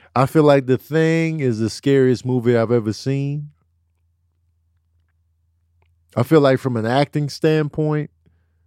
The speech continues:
The Thing would be more fun to play with. 'Cause, you know, Alien is, is pretty much,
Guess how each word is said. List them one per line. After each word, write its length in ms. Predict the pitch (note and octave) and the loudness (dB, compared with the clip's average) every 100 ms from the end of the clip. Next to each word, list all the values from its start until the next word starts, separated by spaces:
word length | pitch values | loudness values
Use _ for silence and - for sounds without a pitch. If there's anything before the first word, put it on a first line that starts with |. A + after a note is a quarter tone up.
| _ _ _ _ _ _ _ _ _ _ _ _ - | _ _ _ _ _ _ _ _ _ _ _ _ -6
The 100 | G#2 | -4
Thing 400 | - C#3 C#3+ C3+ | -2 0 0 0
would 160 | A#2 G#2+ | -2 0
be 120 | B2 | 0
more 280 | A#2+ A2+ G2 | 0 0 -2
fun 400 | - B2 A#2 G#2+ | -4 -2 -2 -4
to 120 | F#2+ | -10
play 720 | - A#2+ B2+ C#3 C#3+ D#3+ D#3+ _ _ _ _ _ _ | -8 -2 0 2 0 -4 -8 _ _ _ _ _ _
with. 500 | C3 D3+ D#3+ - _ _ _ _ _ _ _ _ _ _ _ _ - | -2 0 0 -6 _ _ _ _ _ _ _ _ _ _ _ _ 0
'Cause, 200 | E3 F3 | 0 0
you 120 | A3 | 2
know, 200 | F#3+ D3 | 4 4
Alien 500 | G#3+ C4+ G3+ D3 C3 | 4 4 4 2 2
is, 220 | C#3 C#3+ | 0 2
is 180 | D#3+ D3+ | 0 0
pretty 220 | G#3 F3 | 0 0
much, 480 | C#3+ C3+ A#2+ - | 2 0 0 -6